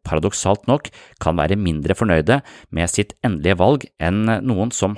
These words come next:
har lagt, eh, mindre energi i sine valgprosesser. Det sistnevnte begrepet, som Schwartz, eh,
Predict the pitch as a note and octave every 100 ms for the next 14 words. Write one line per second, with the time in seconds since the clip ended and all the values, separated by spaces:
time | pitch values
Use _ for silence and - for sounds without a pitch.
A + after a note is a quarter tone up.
0 | - F2 F#2+ - F2+ - - G#2 - F#2+
1 | D#2+ E2+ F2+ G#2+ - C3+ - - G2+ -
2 | E2+ E2 C#2+ C2+ - D2 C#2+ - C#2+ -
3 | _ _ _ _ _ _ _ _ _ _
4 | A2 - F#2 - F2 G#2+ A2 F#2+ D#2+ C3
5 | D3+ - - F#2+ F#2+ - - - G#2+ -
6 | - - G2+